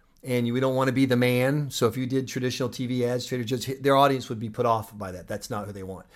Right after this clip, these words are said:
Co-, other consumers who have a life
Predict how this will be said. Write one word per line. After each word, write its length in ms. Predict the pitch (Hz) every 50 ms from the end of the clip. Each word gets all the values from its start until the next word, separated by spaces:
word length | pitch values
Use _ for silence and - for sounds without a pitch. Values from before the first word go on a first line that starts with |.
| - - - - _
Co-, 140 | - 180 -
other 260 | 170 202 247 285 277
consumers 800 | - - 170 147 - - 147 127 113 107 104 104 120 120 - - - _ _ _ _ _ _ _ _ _ _ _ _ _ _ _ _ -
who 300 | 107 127 127 123 113 107 - _ _ _ -
have 160 | - 139 127
a 80 | 120 120
life 580 | 123 139 180 196 151 131 135 - - - -